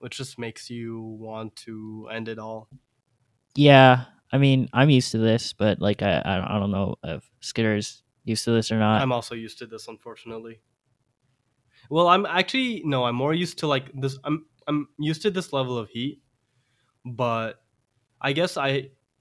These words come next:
Speaker 1: I'm used to being worse because usually it's been humid where I am too. Like, you know, New York, New Jersey, Indiana, Texas. It's very humid, these places, so.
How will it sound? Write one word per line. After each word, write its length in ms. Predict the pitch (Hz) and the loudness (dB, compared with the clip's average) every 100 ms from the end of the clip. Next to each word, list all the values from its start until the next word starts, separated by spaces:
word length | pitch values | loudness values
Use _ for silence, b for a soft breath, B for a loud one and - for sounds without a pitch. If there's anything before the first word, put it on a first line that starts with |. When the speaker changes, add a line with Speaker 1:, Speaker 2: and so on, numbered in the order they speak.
| _ - | _ -4
Speaker 1:
I'm 120 | 139 | -2
used 160 | 143 156 | -2 -2
to 80 | 156 | -2
being 300 | 139 120 110 | -2 -2 -6
worse 260 | 117 - | -8 -8
because 760 | - 113 117 110 110 107 - - _ _ _ _ _ | -12 -12 -10 -8 -10 -12 -16 -20 _ _ _ _ _
usually 400 | 131 127 123 123 | -6 -4 -4 -4
it's 120 | 117 | -6
been 160 | - 117 | -8 -10
humid 400 | 104 107 113 120 | -8 -6 -6 -8
where 100 | 110 | -8
I 100 | 110 | -8
am 140 | 107 | -10
too. 320 | 104 107 113 131 - - | -10 -12 -14 -16 -20 -16
Like, 180 | 113 113 | -12 -10
you 60 | |
know, 160 | 107 101 | -10 -10
New 140 | 104 | -10
York, 420 | 107 104 107 107 - | -10 -10 -10 -12 -16
New 180 | 104 104 | -18 -16
Jersey, 760 | 104 107 104 104 104 104 104 104 _ _ _ | -12 -12 -12 -14 -14 -14 -16 -20 _ _ _
Indiana, 840 | 113 107 104 101 104 101 104 101 101 _ _ _ _ _ | -14 -12 -10 -10 -10 -12 -12 -14 -18 _ _ _ _ _
Texas. 680 | - 104 - 104 - - - _ _ _ _ _ _ - | -16 -16 -14 -16 -16 -20 -20 _ _ _ _ _ _ -20
It's 140 | 113 | -8
very 240 | 143 139 | -4 -2
humid, 380 | 113 110 107 104 _ _ - | -4 -8 -8 -12 _ _ -20
these 180 | 107 | -20
places, 460 | - 107 - 110 - _ _ | -16 -16 -16 -18 -20 _ _
so. 260 | - - | -20 -20